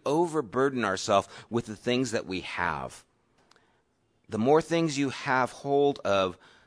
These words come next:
the more things have hold of you. And it becomes that way. That's just how it is. And it doesn't matter who we are. The more things we have hold of, the more those things have hold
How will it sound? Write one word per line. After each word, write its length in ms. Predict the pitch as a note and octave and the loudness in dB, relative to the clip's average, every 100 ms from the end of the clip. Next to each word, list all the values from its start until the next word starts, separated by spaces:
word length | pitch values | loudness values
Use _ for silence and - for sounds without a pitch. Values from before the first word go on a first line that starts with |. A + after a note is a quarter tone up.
| - | -10
the 80 | G#2 | -4
more 220 | G#2+ A#2 | 0 0
things 520 | A2 B2 A2 G2 F#2 | -2 -2 0 0 -4
have 260 | G2 G2 F2+ | -4 -4 -4
hold 320 | - F2 E2+ | -6 -6 -6
of 240 | - E2+ | -10 -12
you. 240 | D2 C2 - _ _ _ _ _ _ _ _ _ _ _ _ _ _ _ _ _ | -12 -14 -16 _ _ _ _ _ _ _ _ _ _ _ _ _ _ _ _ _
And 160 | A2 G#2 | -6 -4
it 180 | G2 F2 | -4 -8
becomes 480 | G#2 - A2+ G#2+ | -12 -10 -8 -6
that 260 | D#2+ C#2 - | -6 -10 -10
way. 280 | C2 G#1+ - _ _ _ _ _ - | -16 -18 -20 _ _ _ _ _ -12
That's 260 | G2+ - | -10 -10
just 240 | - G#2+ - | -10 -10 -10
how 220 | F2 D#2+ | -6 -6
it 100 | C#2+ | -6
is. 460 | C#2 - - - - _ _ _ _ _ - | -10 -12 -18 -18 -20 _ _ _ _ _ -10
And 80 | |
it 100 | G#2 | -6
doesn't 340 | A2+ B2+ A#2+ A2+ | -2 -2 0 2
matter 380 | A#2 A#2+ G#2+ F2+ - | 4 6 4 0 -6
who 180 | B2 | -6
we 180 | A2 G#2+ | -4 -4
are. 540 | - G#2+ G2+ D#2+ E2 - D#2 D2+ | -2 2 4 4 0 -10 -20 -12
The 80 | G#2 | -6
more 280 | G#2 A#2+ C3 | 0 4 4
things 420 | - C3+ B2+ A#2 | 2 0 0 -4
we 160 | A2+ A2 | -6 -6
have 300 | G2 G2+ - | -2 -2 -2
hold 340 | G#2 A2 G#2 | 0 0 2
of, 340 | G2 G#2+ G#2 - - - | 2 2 2 -2 -18 -8
the 80 | |
more 240 | A2+ B2 B2 | -2 2 4
those 260 | G#2 G2 | 2 -2
things 280 | - F#2+ F2+ | -6 -8 -10
have 240 | - E2+ D#2 | -10 -12 -12
hold 360 | - D#2 D#2+ | -12 -10 -10